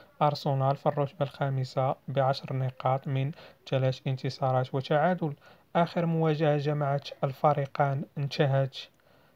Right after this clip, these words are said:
بالتعادل السلبي صفر مقابل صفر. اللقاءات التاريخية تشهد الغلبة الأرسنال تسعة وتسعون انتصار مقابل ستة وستون انتصار لمانشستر سيتي،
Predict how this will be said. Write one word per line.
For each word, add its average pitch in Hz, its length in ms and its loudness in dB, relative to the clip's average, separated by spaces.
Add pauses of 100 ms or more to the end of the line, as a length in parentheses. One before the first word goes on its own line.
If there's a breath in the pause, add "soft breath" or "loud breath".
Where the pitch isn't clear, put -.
(120)
بالتعادل 139 540 4
السلبي 135 480 -4
صفر 139 380 0
مقابل 135 500 2
صفر. - 420 -4 (140)
اللقاءات 147 560 0
التاريخية 143 560 -2
تشهد 143 360 -6
الغلبة 139 460 -2
الأرسنال 139 580 -4
تسعة - 300 -4
وتسعون 139 560 -4
انتصار 135 540 -2 (400 loud breath)
مقابل 135 400 0
ستة - 340 -8
وستون 139 480 -8
انتصار 135 680 -2 (120)
لمانشستر 139 560 -4
سيتي، 131 500 -8